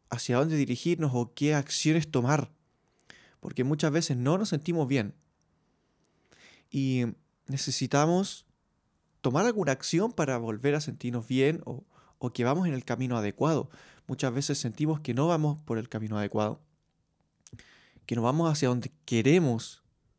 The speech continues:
o hacia donde necesitamos ir y nos sentimos muy perdidos,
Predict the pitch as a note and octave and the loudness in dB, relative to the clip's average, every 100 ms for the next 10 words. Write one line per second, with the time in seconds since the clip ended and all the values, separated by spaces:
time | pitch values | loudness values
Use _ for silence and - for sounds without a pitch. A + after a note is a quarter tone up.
0 | _ _ _ _ C3 A#2+ - A#2 A#2 A2+ | _ _ _ _ -6 -4 0 0 2 0
1 | A2 A#2+ A#2 A#2+ D3 E3 C#3 G#2+ E3+ _ | 0 -2 -2 2 2 4 2 -2 -4 _
2 | _ _ _ _ _ _ _ _ - - | _ _ _ _ _ _ _ _ -20 -20
3 | _ _ _ _ _ - B2+ B2+ A#2+ - | _ _ _ _ _ -4 0 0 0 -2
4 | _ _ _ _ _ _ C#3 C3+ C#3 - | _ _ _ _ _ _ -4 -2 -2 0
5 | G3 F3 F3+ A3 G3 D#3 D3+ D3+ - - | 2 2 2 2 2 2 2 0 -2 -6
6 | - | -18